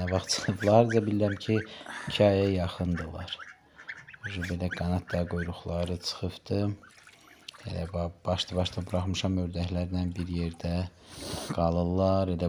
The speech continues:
burada da gəlib ördəklərin yerində də çimirlər, eləyirlər. Yəni belə. Bunlar, ə, öz qazlarımın balasıdır. Bilirsiniz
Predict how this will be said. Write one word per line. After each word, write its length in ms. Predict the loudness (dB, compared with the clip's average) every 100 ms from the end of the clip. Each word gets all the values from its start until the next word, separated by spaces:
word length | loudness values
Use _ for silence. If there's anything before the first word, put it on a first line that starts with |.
| -2
burada 160 | -2 -2
da 60 | -2
gəlib 380 | -2 -4 -2 -4
ördəklərin 540 | -4 -2 -2 -2 -2
yerində 380 | -2 -2 -4 -4
də 120 | -6 -8
çimirlər, 640 | -6 -2 -2 0 0 0
eləyirlər. 800 | -2 -4 -4 -4 -2 -2 -2 -4 -10 _ _ _ _ -20 _ -20 -20 -20 _
Yəni 240 | -6 -2 -2 -2
belə. 300 | -6 -4 -6 -8 -20 -20 _ _ _ _ _ -20 -20 _ _ _ -14 -14 -16 -20 -20 -6
Bunlar, 420 | 0 4 4 4
ə, 220 | 0 2 4 4 4 2 -2 -6 -14 -12 -2
öz 140 | -2 0
qazlarımın 640 | 0 -2 0 0 2 2 2
balasıdır. 540 | 2 2 2 -2 -4 -2
Bilirsiniz 340 | -4 -4 -8